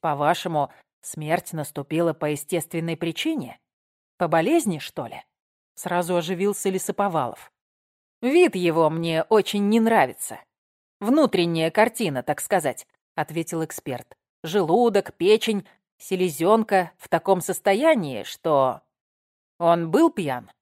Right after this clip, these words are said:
спросил Никита. "Примерно в средней степени алкогольного опьянения. Пил не на пустой желудок, накануне плотно ужинал".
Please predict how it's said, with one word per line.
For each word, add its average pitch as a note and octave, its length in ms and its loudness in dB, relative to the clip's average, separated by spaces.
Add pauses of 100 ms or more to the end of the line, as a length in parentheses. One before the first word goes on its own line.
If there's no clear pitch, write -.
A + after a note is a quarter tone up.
(140)
спросил F3+ 500 -4
Никита. F3+ 540 -8 (680)
"Примерно C4 640 2
в B3+ 60 -6
средней C#4 500 -2
степени B3 540 -2
алкогольного G#3+ 840 4
опьянения. C#3+ 800 -4 (500)
Пил C#4+ 240 2
не C#4 140 2
на B3+ 100 6
пустой G#3 400 0
желудок, D#3 500 -4 (280)
накануне F#3+ 580 2
плотно A3 560 4
ужинал". C#3+ 540 -4